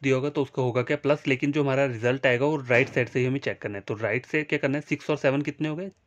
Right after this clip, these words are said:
सिक्स और सिक्स ट्वेल्व, एक थर्टीन। तो राइट साइड से थर्टीन को चेक करो, वन, टू,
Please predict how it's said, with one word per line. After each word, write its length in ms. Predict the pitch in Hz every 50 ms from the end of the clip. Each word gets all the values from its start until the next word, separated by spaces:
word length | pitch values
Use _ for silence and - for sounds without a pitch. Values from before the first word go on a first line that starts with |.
| _ - -
सिक्स 200 | 147 139 - -
और 60 | -
सिक्स 280 | 131 - 147 - - -
ट्वेल्व, 260 | 139 123 135 160 165 -
एक 220 | 143 139 - -
थर्टीन। 240 | - 104 - - 104
तो 120 | 104 - 117
राइट 200 | 113 113 131 131
साइड 160 | - 143 135
से 120 | - 160
थर्टीन 320 | 147 - 131 113 127 131 135
को 80 | 156
चेक 180 | 143 147 135 -
करो, 180 | - 147 165
वन, 260 | 156 120 117 120 143 147
टू, 260 | - 143 131 139